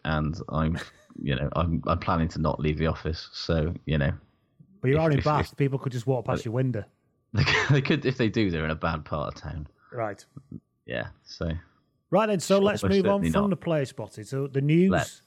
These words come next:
Speaker 2: the news, the news, the news, uh, that's been
Speaker 1: Oh,
Speaker 2: happening
Speaker 1: there's a lot
Speaker 2: this
Speaker 1: of,
Speaker 2: week.
Speaker 1: bloody hell of a lot of news this week.
Speaker 2: There's quite a bit of news. There's quite a bit of news. First up,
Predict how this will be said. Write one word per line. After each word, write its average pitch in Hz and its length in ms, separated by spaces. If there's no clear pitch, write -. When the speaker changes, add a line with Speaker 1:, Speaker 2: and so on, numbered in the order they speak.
Speaker 2:
the 123 100
news, 156 320
the 147 120
news, 147 280
the 135 60
news, 131 560
uh, 107 140
that's 110 160
been 123 160
Speaker 1:
Oh, 110 60
Speaker 2:
happening 107 160
Speaker 1:
there's 110 100
a 113 60
lot 151 140
Speaker 2:
this 151 80
Speaker 1:
of, 107 40
Speaker 2:
week. 107 120
Speaker 1:
bloody 113 260
hell 139 120
of 131 80
a 98 40
lot 78 160
of 82 80
news 80 340
this - 180
week. - 300
Speaker 2:
There's 233 140
quite 277 180
a 254 60
bit 247 160
of 202 60
news. 190 200
There's 196 120
quite 214 200
a 185 60
bit 180 160
of 165 60
news. 160 280
First 202 320
up, 202 140